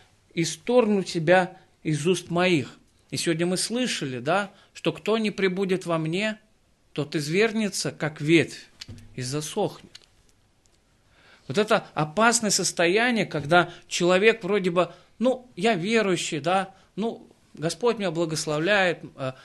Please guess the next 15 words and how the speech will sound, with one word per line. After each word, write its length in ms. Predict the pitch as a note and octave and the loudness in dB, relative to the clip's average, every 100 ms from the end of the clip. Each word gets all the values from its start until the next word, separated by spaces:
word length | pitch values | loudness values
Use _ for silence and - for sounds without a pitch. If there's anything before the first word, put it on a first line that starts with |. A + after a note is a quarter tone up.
| - | -16
мои 260 | - D#3+ G#3 | -4 0 0
грехи 440 | E3+ D#3+ F#3+ - | 0 -2 -2 -2
прощены», 720 | A#3 G3+ D#3+ - E3 F3+ A3 F3 | -4 -2 -4 -2 -2 0 0 2
да, 280 | F#3 G3+ G3 - _ _ - | 2 2 -4 -20 _ _ -4
и 80 | E3+ | 0
он 140 | A#3 | 0
останавливается 840 | A3+ - A#3+ B3+ B3 A3 E3 - D3+ | 0 0 0 4 4 6 4 0 -2
на 160 | D3 | 0
этом. 280 | C3+ - - - _ _ _ _ _ _ _ _ _ _ _ - - | -2 -4 -16 -20 _ _ _ _ _ _ _ _ _ _ _ -20 -8
Ну, 140 | A3 | -4
достаточно, 640 | A3+ G#3+ - C4+ B3 - F3 | 0 0 6 6 6 2 -4
что 200 | - G3 | -2 2
я 120 | G3+ | 2
посещаю 580 | G3+ D#3+ E3+ - A3 G3+ | 0 -4 -4 2 2 2
собрания, 800 | - D3+ C#3 F#3+ F#3 E3+ C#3+ | 2 0 4 6 6 2 -2